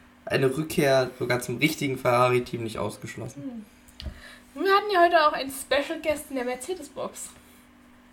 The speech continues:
Speaker 2: Ich weiß nicht, ob du ihn gesehen hast.
Speaker 1: Ich hab ihn nicht gesehen.
Speaker 2: Nick de Vries war an der Rennstrecke.
Speaker 1: Ja, doch, ich hab ihn doch gesehen.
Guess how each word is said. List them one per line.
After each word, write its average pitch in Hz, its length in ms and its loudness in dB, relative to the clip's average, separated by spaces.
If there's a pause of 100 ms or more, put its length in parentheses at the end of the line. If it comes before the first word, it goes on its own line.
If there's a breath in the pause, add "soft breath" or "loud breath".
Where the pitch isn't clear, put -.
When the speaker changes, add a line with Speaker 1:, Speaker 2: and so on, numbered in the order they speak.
(140)
Speaker 2:
Ich - 80 -14
weiß 262 160 -6
nicht, 311 100 -2
ob - 80 -8
du 302 60 -8
ihn 285 100 -6
gesehen 262 340 -4
hast. 349 200 0 (120)
Speaker 1:
Ich - 120 -10
hab 156 120 -2
ihn 170 120 2
nicht 175 180 -4
gesehen. 120 480 -2 (100)
Speaker 2:
Nick 370 260 2
de 440 80 -2
Vries 554 340 -4
war 226 140 4
an 220 100 2
der 226 140 -4
Rennstrecke. 226 320 -2
Speaker 1:
Ja, - 20 4
doch, 214 200 10
ich 196 140 6
hab 175 120 4
ihn 175 80 0
doch 190 200 2
gesehen. 139 460 8